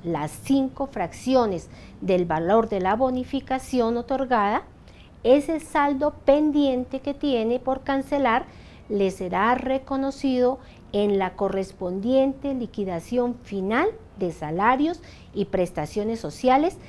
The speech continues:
siempre y cuando el motivo de su retiro no sea la destitución. Por último, les agradezco a los que están viendo este video y espero que les haya servido y que les sirva de aquí en adelante.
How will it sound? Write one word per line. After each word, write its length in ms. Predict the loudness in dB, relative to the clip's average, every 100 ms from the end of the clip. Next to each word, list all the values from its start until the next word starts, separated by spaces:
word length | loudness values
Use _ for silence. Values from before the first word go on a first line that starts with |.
| -20 -18
siempre 680 | -10 4 6 6 4 2 -2
y 60 | -2
cuando 560 | 2 2 4 0 -2 -6 -20 2
el 240 | 6 6 6
motivo 840 | 2 0 -2 2 6 6 4 2
de 160 | 0
su 200 | 2 0
retiro 560 | 0 -2 -2 0 0 -2 -8 -8
no 220 | 0 0
sea 340 | 0 0 2 0
la 140 | -4
destitución. 800 | -4 -8 -8 -8 -8 -6 -6 -6 -12 -20 -20 -20 -20 -20 -20 -20 -20 6
Por 160 | 8 8
último, 440 | 8 6 4 2 -6 -18 -20 -20 -10
les 260 | 4 4 4
agradezco 580 | 0 2 4 4 2 -2
a 60 |
los 180 | -2 -4
que 120 | -8
están 420 | -10 -8 -4 -2 0
viendo 260 | -2 -2
este 260 | -6 -4 -2
video 520 | 0 2 2 2 0 -8 -2
y 100 | 0
espero 380 | 0 0 0 0
que 120 | -2
les 200 | -4 -4
haya 240 | -6 -6
servido 720 | -6 -4 -2 -2 -2 -2 -6 -8
y 80 | -12
que 160 | -8
les 200 | -8 -8 -10 -4
sirva 400 | 2 2 0 -4
de 80 | -6
aquí 240 | -6 -2
en 80 | 0
adelante. 500 | 2 2 2 0 -4